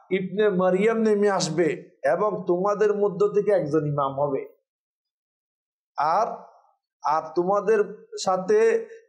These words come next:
জামাতে ঈসা আলাইহিস সালাম জামাতে কি নামাজ আদায় করবেন,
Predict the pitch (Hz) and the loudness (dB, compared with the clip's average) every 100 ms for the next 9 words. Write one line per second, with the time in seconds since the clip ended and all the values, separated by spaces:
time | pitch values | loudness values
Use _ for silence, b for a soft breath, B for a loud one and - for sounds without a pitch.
0 | - 175 190 214 214 226 220 196 202 - | -2 0 0 -2 0 2 2 0 -2 2
1 | 214 214 - 226 220 - - - 170 180 | 2 2 0 0 -2 -6 -18 -4 0 0
2 | 202 208 226 170 185 160 139 - _ _ | 0 0 -2 -2 -2 -2 -2 -10 _ _
3 | _ - 131 160 196 185 185 220 214 220 | _ -6 -4 0 0 0 0 0 2 0
4 | 214 233 240 | 2 2 0